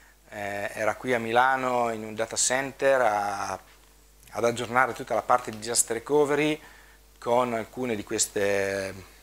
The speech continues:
macchine che supportano la memoria flash. Alla fine della mattinata avremo una presentazione di H P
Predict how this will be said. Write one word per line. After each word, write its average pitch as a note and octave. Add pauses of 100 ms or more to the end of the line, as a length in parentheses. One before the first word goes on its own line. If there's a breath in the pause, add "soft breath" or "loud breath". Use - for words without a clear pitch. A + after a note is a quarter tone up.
(160 loud breath)
macchine A#2
che -
supportano G#2
la G2
memoria G2+
flash. G2+ (1900 loud breath)
Alla F#3+
fine D#3+
della C#3+
mattinata D3
avremo B2
una B2
presentazione C3
di B2
H A#2
P F3